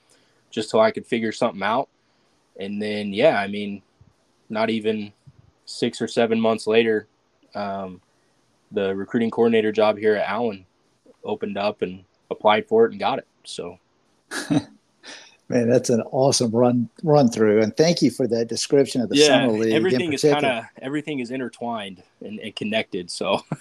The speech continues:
Speaker 1: <laughs>
Speaker 2: I mean, honestly, it is. It's incredible, man. You've had a fascinating career up to this point so far. And I,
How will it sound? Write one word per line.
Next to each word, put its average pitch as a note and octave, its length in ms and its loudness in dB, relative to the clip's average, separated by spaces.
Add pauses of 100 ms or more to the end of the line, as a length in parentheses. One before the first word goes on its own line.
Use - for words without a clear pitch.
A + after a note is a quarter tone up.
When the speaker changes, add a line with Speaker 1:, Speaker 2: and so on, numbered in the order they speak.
Speaker 1:
<laughs> - 840 -8
Speaker 2:
I D#3+ 80 -4
mean, D#3+ 220 2
honestly, D#3 540 2
it C3+ 80 0
is. D3+ 360 0
It's B2+ 140 -8
incredible, B2+ 580 -2
man. A2 240 -8
You've B2 140 -4
had D3 160 0
a A#2 100 0 (160)
fascinating B2+ 800 -2
career A#2+ 560 -2
up A#2 160 -10
to A#2 80 -8
this A2+ 180 -6
point B2 380 -6
so A2+ 160 -8
far. C3+ 300 -6
And A2+ 100 -2
I, B2 100 -12